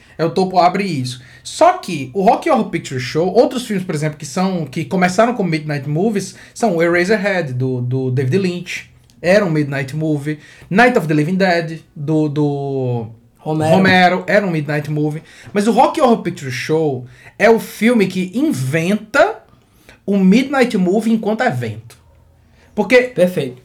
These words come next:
Speaker 1: o evento do midnight movie não é só você ir assistir o filme, não é só uma sessão da meia-noite. É você ir assistir um filme que se torna um filme de culto. Né? A palavra, o cult movie, que hoje em dia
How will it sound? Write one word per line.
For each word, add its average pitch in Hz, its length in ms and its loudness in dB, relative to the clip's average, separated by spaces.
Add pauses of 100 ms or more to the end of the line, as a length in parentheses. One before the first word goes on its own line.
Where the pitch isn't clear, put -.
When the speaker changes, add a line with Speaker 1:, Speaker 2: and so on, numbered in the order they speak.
Speaker 1:
o 262 300 4
evento 247 680 2
do 190 120 2
midnight 165 420 0
movie 185 340 0
não 220 120 0
é 294 60 2
só 311 160 4
você 311 280 2
ir 254 200 2
assistir 311 280 0
o 220 60 0
filme, 151 360 -4
não 226 120 2
é 294 60 4
só 302 200 2
uma 349 100 4
sessão 233 500 0
da 160 120 0
meia-noite. 131 560 -6 (500)
É 226 140 6
você 254 340 2
ir 285 120 2
assistir 339 220 0
um 214 80 0
filme 226 420 2
que 254 160 0
se 269 160 -4
torna 220 380 4
um 214 60 2
filme 240 240 2
de 240 320 2 (380)
culto. 185 640 2 (840)
Né? 220 280 4
A 220 80 4
palavra, 311 440 4
o 214 120 4
cult 349 400 4
movie, 170 480 0
que 233 120 2
hoje 226 200 4
em - 20 -2
dia 185 140 0